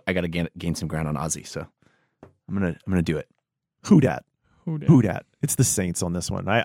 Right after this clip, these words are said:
Speaker 2: I gotta go with the Saints for this one. Uh, and then I gotta go with the Saints because I don't think that even with Gronk back, that the Patriots can keep pace with the scoring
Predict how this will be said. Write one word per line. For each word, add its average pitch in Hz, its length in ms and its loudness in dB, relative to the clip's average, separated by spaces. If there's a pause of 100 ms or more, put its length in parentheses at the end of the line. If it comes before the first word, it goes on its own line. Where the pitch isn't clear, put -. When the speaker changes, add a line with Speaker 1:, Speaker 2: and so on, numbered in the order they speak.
Speaker 2:
I 120 40 4
gotta 147 160 8
go 139 80 8
with 135 100 8
the 120 80 4
Saints 123 540 2
for 120 140 6
this 113 200 6
one. 110 240 8 (340)
Uh, 123 180 8
and 135 100 2
then 135 300 4
I 139 160 4
gotta 190 80 8
go 202 60 12
with 202 100 10
the 165 60 10
Saints 160 300 6
because 135 460 8 (360)
I 123 260 6 (480)
don't 151 340 8 (240)
think 156 260 6
that 127 220 4
even 147 320 6
with 120 200 6
Gronk 113 520 4
back, 101 480 4 (340)
that 127 200 4
the 113 160 8
Patriots 127 500 2
can 104 180 -2
keep - 360 -4
pace 117 580 0
with - 160 0
the 110 100 2
scoring 107 760 2